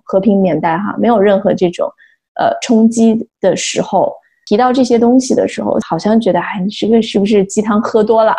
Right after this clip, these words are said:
<laughs> 可是真的当这种困难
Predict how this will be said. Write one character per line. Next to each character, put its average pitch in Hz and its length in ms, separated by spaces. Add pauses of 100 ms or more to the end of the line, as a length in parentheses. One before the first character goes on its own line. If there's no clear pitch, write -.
(840)
<laughs> - 1040
可 208 120
是 247 140
真 277 180
的 269 100
当 240 320
这 233 140
种 - 320
困 220 260
难 - 260